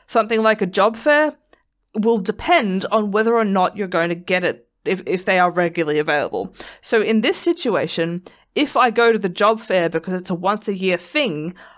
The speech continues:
I will get that twenty points. And if it's once a year, then it's not going to be available to me next month. So this gives me twenty points, which is, uh, one hundred and five total. And I would bank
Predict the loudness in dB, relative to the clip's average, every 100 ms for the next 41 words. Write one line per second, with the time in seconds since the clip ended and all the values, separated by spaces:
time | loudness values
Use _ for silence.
0 | -6 0 0 0 -6 -4 -2 -2 -4 -6
1 | -4 -6 -6 -4 -4 -4 -8 -16 -18 -20
2 | _ _ -2 -2 -4 -2 -2 -2 0 0
3 | -2 -2 2 2 2 -2 -2 -2 0 -2
4 | 0 -2 0 -2 -2 -6 -6 -4 -6 -6
5 | -6 -6 -6 -16 -20 _ _ _ _ -2
6 | -2 -2 -4 -4 -4 -2 -2 -2 -4 -4
7 | -4 -10 -16 -18 -20 _ _ _ -8 -8
8 | -4 -2 -2 -4 -10 -6 -4 -2 -2 -2
9 | -4 -4 -6 -6 -8 -4 0 0 -2 -6
10 | -4 -2 -2 -6 _ _ _ _ _ _
11 | -2 0 0 -2 -4 -4 -12 -20